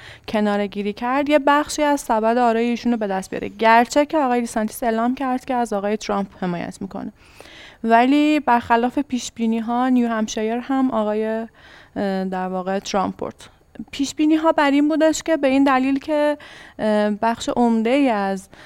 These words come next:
اه، رای دهندگان در ایالت نیو همشایر در واقع شامل تحصیل کرده ها هستند و جوانان هستند، ایشون، اینها احتمالاً باید به خانم هیلی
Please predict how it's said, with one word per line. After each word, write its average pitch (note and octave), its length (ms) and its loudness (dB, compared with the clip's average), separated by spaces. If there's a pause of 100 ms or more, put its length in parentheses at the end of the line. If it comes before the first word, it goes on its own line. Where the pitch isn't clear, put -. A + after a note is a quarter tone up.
(160)
اه، G3+ 300 -2
رای G3+ 280 4
دهندگان G3+ 840 0
در A3+ 180 2
ایالت G3+ 340 -2
نیو G3+ 140 -2
همشایر G3+ 560 -2
در G3 220 -2
واقع G3 240 -2
شامل G3+ 520 -2 (300)
تحصیل E4+ 380 0
کرده C4+ 360 2
ها C#4+ 160 2
هستند A3 600 -2
و G#3+ 80 -2
جوانان G#3+ 560 0
هستند، A3+ 440 0
ایشون، C#4 400 0
اینها A#3+ 300 -2
احتمالاً A#3+ 580 0
باید B3 220 -2
به B3+ 80 -6
خانم G#3+ 240 -4
هیلی G#3+ 600 -2